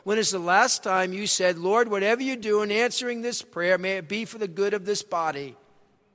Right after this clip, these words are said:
I'm not asking you, Lord, for anything that would diminish the rest of the church family. Lord, I don't want you to do anything in my life that would in some way affect others negatively at First Baptist Church.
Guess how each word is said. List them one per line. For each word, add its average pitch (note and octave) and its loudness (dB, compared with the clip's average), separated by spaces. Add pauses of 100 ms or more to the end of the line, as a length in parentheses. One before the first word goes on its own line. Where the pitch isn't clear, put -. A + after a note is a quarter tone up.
(400)
I'm G3 2
not G#3+ 6
asking C4+ 8
you, C4 -2
Lord, A#3 4
for G#3+ -6
anything C4+ 0
that A3 4
would G3 -2
diminish A3 2
the G3+ -8
rest G#3+ 0
of A3 -12
the A#3 -8
church - -6
family. F#3+ -4 (240)
Lord, A#3+ 6
I A3+ 8
don't A3+ 2
want A3+ 0
you G#3+ -8
to F#3+ -10
do G3+ -6
anything C#4+ -2
in C#4+ -2
my C4+ 4
life F#3 0 (220)
that G3+ 4
would G#3 2
in G3 -2
some C4 4
way G#3+ 6
affect B3 0
others G3+ -2
negatively G3 0
at D#3+ -8
First - -4
Baptist G#3+ -4
Church. F#3+ -6